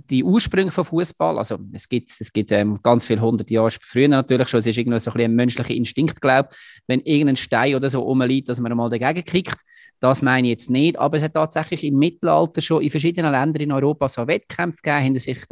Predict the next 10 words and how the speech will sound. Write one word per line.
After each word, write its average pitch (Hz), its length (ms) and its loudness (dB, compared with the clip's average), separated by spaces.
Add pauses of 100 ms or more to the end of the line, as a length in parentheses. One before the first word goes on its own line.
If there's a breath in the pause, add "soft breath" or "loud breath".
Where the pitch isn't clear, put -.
(120)
sicher 131 360 0
auch 139 40 4
schon 143 120 4
gehört, 143 260 4 (600 soft breath)
wo 143 160 6
sich 131 160 0
so 131 160 0
ganze 139 320 2
Städte - 460 -4
und 127 160 -2